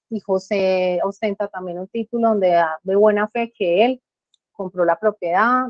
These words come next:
dentro de los términos que eran, no conoce que a María estaba siendo forzada a vender, nada, todo fue dentro de lo legal. Entonces, en este caso se reconoce que José, quien está ahí, tiene, pues, un derecho de oposición a esta situación.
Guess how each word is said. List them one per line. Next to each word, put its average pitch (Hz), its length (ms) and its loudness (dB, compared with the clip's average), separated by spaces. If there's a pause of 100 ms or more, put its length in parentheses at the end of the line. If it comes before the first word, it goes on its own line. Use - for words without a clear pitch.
dentro 180 260 -4
de 175 80 4
los 170 180 -2
términos 170 400 -8
que 202 220 4
eran, 240 300 2
no 185 100 -2
conoce 185 680 -2
que 170 200 -2
a 165 260 0
María 165 440 4
estaba 180 360 -2
siendo 185 240 -2
forzada 170 400 -4
a 185 40 0
vender, 190 380 2
nada, 226 380 0 (100)
todo 170 300 2
fue 196 140 -2
dentro 190 240 -8
de 160 60 -8
lo 160 60 -2
legal. 151 300 -6 (480)
Entonces, 254 320 0
en 220 140 0
este 226 240 -4
caso 269 320 -2
se 220 80 -6
reconoce 180 580 -6
que 175 280 -2 (180)
José, 185 340 -4
quien 208 140 0
está 190 240 0
ahí, 277 280 0 (200)
tiene, 170 360 -2
pues, 190 280 -2
un 185 80 -6
derecho 180 460 2
de 170 120 -2
oposición 202 840 -2
a 156 140 0
esta 156 240 -6
situación. - 640 -12